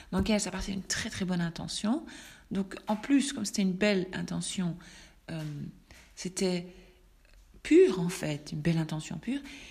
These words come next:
et qu'elle a écouté les signes. Ça, c'était un signe, mais elle ne savait pas. Donc elle a vu le signe, elle a sauté sur le signe,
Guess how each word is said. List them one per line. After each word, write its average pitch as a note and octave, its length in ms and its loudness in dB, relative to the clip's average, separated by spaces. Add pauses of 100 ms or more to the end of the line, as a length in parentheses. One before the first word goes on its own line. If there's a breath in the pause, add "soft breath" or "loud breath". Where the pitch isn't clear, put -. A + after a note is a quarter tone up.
(380 loud breath)
et F#3+ 80 0
qu'elle F3+ 180 4
a E3+ 60 6
écouté F3+ 400 2
les E4 100 6
signes. F3 320 2
Ça, B3+ 140 -2
c'était C#4 320 -2
un F3 120 0
signe, E3 560 0
mais D#3+ 80 -2
elle E3 120 0
ne E3+ 80 0
savait D3+ 340 -2
pas. - 280 -6 (640 loud breath)
Donc F#3+ 140 -2
elle F3+ 120 2
a F3 60 4
vu F3+ 140 2
le F#3+ 120 6
signe, G3+ 360 0
elle F3+ 80 -2
a D#3+ 80 0
sauté E3+ 340 0
sur E3+ 160 -4
le D#3 60 -2
signe, B3+ 300 4